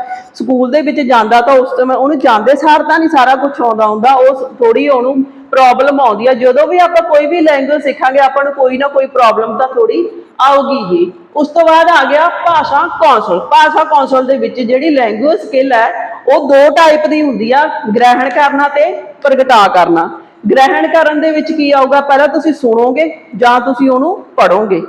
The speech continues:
ਠੀਕ ਆ? ਪਹਿਲਾਂ ਤੁਸੀਂ ਸੁਣੋਗੇ ਫਿਰ ਪੜ੍ਹੋਗੇ, ਫਿਰ ਜਿਹੜਾ ਪ੍ਰਗਟਾ ਕਰਨਾ, ਪ੍ਰਗਟਾ ਕਿਹਦੇ ਦੁਆਰਾ ਕਰੋਗੇ? ਜਾਂ ਤਾਂ ਤੁਸੀਂ ਬੋਲ ਕੇ ਕਰੋਗੇ ਜਾਂ ਫਿਰ ਤੁਸੀਂ ਲਿਖ ਕੇ ਕਰੋਗੇ। ਤਾਂ ਇਸੇ ਲਈ ਜਿਹੜੇ ਭਾਸ਼ਾ ਕੌਂਸਲ ਹੈ, ਲੈਂਗੁਏਜ ਸਕਿੱਲ ਹੈ, ਇਹ ਦੋ ਪਾਰਟ ਦੇ ਵਿੱਚ ਡਿਵਾਈਡ ਹੁੰਦੀ ਆ।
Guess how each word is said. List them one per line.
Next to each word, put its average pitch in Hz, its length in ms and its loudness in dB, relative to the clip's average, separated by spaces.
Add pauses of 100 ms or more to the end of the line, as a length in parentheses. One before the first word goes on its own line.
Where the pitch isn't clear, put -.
(140)
ਠੀਕ 220 140 -4
ਆ? 330 60 -2 (360)
ਪਹਿਲਾਂ 247 180 2
ਤੁਸੀਂ 320 220 -2
ਸੁਣੋਗੇ 311 480 0
ਫਿਰ 320 220 0
ਪੜ੍ਹੋਗੇ, 233 720 0
ਫਿਰ 302 240 0
ਜਿਹੜਾ 311 200 0
ਪ੍ਰਗਟਾ 262 600 2
ਕਰਨਾ, 285 320 0
ਪ੍ਰਗਟਾ 254 500 2
ਕਿਹਦੇ 294 300 -2
ਦੁਆਰਾ 294 320 2
ਕਰੋਗੇ? 269 360 -2
ਜਾਂ 277 180 0
ਤਾਂ 269 120 0
ਤੁਸੀਂ 285 240 -8
ਬੋਲ 294 260 0
ਕੇ 311 160 -2
ਕਰੋਗੇ 294 400 -2 (440)
ਜਾਂ 226 220 2
ਫਿਰ 254 160 0
ਤੁਸੀਂ 269 300 -2
ਲਿਖ 269 240 0
ਕੇ 339 160 -2
ਕਰੋਗੇ। 294 600 -2 (280)
ਤਾਂ 294 120 0
ਇਸੇ 302 360 0
ਲਈ 311 240 0
ਜਿਹੜੇ 294 320 -2
ਭਾਸ਼ਾ 302 500 0
ਕੌਂਸਲ 247 460 -2
ਹੈ, 269 120 0
ਲੈਂਗੁਏਜ 247 460 -2
ਸਕਿੱਲ 233 340 -4
ਹੈ, 269 100 0
ਇਹ 262 120 2
ਦੋ 226 340 0
ਪਾਰਟ 262 280 0
ਦੇ 240 60 2
ਵਿੱਚ 233 200 -2
ਡਿਵਾਈਡ 202 400 0
ਹੁੰਦੀ 226 280 -4
ਆ। 339 100 -2